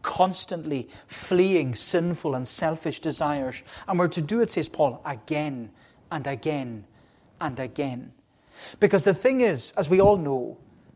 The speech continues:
these temptations, they will never go away,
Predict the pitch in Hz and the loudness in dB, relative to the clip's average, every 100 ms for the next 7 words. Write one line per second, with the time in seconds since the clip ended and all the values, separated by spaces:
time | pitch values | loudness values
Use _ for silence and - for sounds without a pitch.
0 | _ - 202 220 - 170 143 - 165 160 | _ 2 4 4 0 -6 -6 -2 -2 -2
1 | 175 151 135 - - _ _ - _ - | -4 -8 -10 -12 -16 _ _ -20 _ -20
2 | - _ - 151 185 185 185 208 - 156 | -20 _ 0 4 4 4 2 0 0 0
3 | 117 110 113 | -2 -6 -12